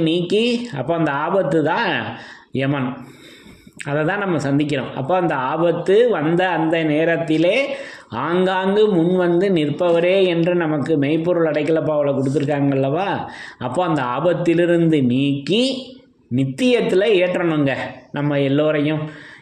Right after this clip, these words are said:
இந்த உலக மக்களை, வேதத்திற்கு வந்திருக்கின்ற உலக மக்களை ஆபத்திலிருந்து நீக்கி நித்தியத்தில் ஏற்றவே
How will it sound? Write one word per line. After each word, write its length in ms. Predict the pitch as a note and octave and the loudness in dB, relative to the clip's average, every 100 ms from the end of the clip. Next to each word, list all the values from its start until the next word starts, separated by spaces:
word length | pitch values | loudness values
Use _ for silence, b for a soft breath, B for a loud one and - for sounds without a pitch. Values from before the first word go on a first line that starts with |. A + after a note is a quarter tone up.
| - | -2
இந்த 140 | C#3 C#3+ | 0 2
உலக 240 | D#3 E3+ F#3+ | 2 0 -2
மக்களை, 460 | D#3+ C3+ E3 D3+ B2+ E3 F#3 B2 | -2 -2 0 0 0 0 0 0
வேதத்திற்கு 600 | D#3+ F#3+ F#3+ F3+ D#3 F3+ | 2 2 2 0 0 2
வந்திருக்கின்ற 640 | D#3+ E3 E3+ D3+ E3 D#3+ E3 C#3 | 2 2 2 2 2 2 2 2
உலக 200 | C#3 D#3+ F3 | 2 0 0
மக்களை 500 | D#3+ D#3 D#3+ E3 D3+ C3 G3 C4 B B B B G#2+ D3 | -2 -2 -2 0 0 0 -2 -4 B B B B -8 -4
ஆபத்திலிருந்து 800 | G3 G#3 F#3+ G3 G3 F#3+ G3 F3+ D#3 | -2 0 2 2 2 2 2 2 2
நீக்கி 340 | F3+ E3+ G3 A3 F3 | 0 0 0 2 2
நித்தியத்தில் 720 | C3 C3 G3 G3 F#3+ F#3+ F#3 C#3+ | 0 0 2 2 2 2 4 4
ஏற்றவே 600 | B2 C#3 C3+ C3+ A2+ A2 | 2 0 0 0 0 0